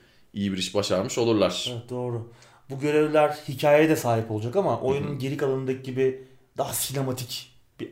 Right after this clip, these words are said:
Speaker 2: anlatıma sahip olmayacak. Az çok Witcher üç gibi olacak
Speaker 1: Hı hı.
Speaker 2: diyebiliriz. Yani aslında Witcher üç oynadıysanız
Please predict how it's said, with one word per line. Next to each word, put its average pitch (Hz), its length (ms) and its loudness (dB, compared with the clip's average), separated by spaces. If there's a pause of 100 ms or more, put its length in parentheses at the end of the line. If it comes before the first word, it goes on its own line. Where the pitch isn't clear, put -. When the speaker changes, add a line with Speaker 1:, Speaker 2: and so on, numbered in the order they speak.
(140)
Speaker 2:
anlatıma 120 420 -2
sahip 143 320 2
olmayacak. 120 400 -4 (320)
Az 214 220 10
çok 247 100 2
Witcher 208 280 -2
üç - 180 2
gibi 147 140 -2
olacak 143 300 4
Speaker 1:
Hı - 40 -2
hı. 208 40 -2
Speaker 2:
diyebiliriz. 208 400 0
Yani 139 220 2
aslında 147 280 -2
Witcher 160 240 -6
üç 160 80 -6
oynadıysanız 165 600 -2